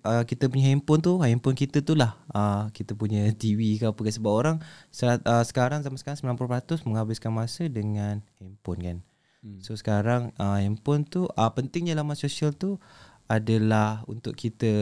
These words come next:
Speaker 1: lebih majukan diri dan lebih supaya orang ramai nampak kita. So, pentingnya handphone tu. Ah, macam tu lah.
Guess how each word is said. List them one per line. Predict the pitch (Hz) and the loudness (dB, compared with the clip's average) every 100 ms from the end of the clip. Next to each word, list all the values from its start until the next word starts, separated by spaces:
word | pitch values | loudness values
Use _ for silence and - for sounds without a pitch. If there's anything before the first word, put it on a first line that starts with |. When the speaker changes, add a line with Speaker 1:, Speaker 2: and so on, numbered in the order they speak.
| 104 104 - | 2 0 -2
Speaker 1:
lebih | 101 98 104 | -4 0 2
majukan | 104 101 107 101 101 | 2 0 -2 -2 -2
diri | 98 104 | 0 -2
dan | 98 95 | 0 0
lebih | 98 101 107 | 0 2 2
supaya | 104 - 110 107 | 2 0 2 4
orang | 107 104 | 4 0
ramai | 101 104 123 127 | 0 2 4 4
nampak | 107 107 - 95 | 4 2 0 -4
kita. | - _ 92 90 | -4 _ -6 -6
So, | - 135 | -4 -2
pentingnya | 123 120 113 110 | -2 -4 -4 -4
handphone | 107 107 101 | -4 -8 -14
tu. | _ _ | _ _
Ah, | - | -12
macam | 82 92 | -10 -8
tu | 90 | -8
lah. | 92 | -8